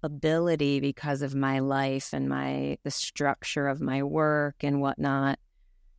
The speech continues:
I don't really need to have people around me that I don't like. So I, I, I don't have a lot of recent experiences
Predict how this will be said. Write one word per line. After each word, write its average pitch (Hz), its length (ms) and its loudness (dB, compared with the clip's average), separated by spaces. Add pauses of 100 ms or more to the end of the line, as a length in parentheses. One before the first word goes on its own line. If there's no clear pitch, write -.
(200)
I 147 140 -6
don't 151 480 2
really 151 800 2 (640)
need 143 500 0
to 180 80 4
have 139 400 0
people 139 380 -2
around 220 460 4
me 107 420 -4 (560)
that 139 200 2
I 135 180 2
don't 143 440 0
like. 131 400 -2 (800)
So - 180 0
I, 143 180 2 (100)
I, 147 200 2 (260)
I 147 120 4
don't 160 280 2
have 240 260 0
a 208 80 4
lot 156 320 2
of 147 300 0
recent 156 580 2
experiences 165 1300 0